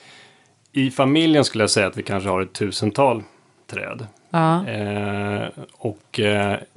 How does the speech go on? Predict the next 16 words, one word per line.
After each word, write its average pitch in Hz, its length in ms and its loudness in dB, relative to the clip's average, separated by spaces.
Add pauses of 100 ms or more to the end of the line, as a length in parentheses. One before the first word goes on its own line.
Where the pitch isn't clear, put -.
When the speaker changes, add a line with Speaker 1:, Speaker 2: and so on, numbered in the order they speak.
Speaker 1:
sen 123 420 0
tar 113 200 2
ju 120 120 6
vi 104 300 0 (200)
och 117 120 -2
gör 110 140 4
på 107 180 -6
så 107 180 -2
sätt - 320 -2
att 107 160 -2
vi 117 160 2
köper 120 440 0
upp 120 240 0
av 120 60 4
småböndernas 113 840 0
oliver 107 520 -2